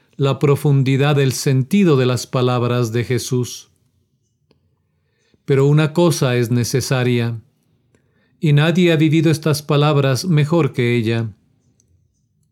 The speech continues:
Desde el primer momento de su vida, María fue enteramente de Dios, y vivió solo para Él.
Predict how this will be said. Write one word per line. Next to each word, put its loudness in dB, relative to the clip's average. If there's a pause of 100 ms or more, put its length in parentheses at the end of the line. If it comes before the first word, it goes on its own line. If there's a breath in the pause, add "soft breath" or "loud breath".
(760)
Desde 2
el 2
primer 4
momento 2
de 2
su -2
vida, 0
María 2
fue 0
enteramente 0
de 0
Dios, -4 (800)
y 0
vivió 2
solo 0
para -2
Él. -4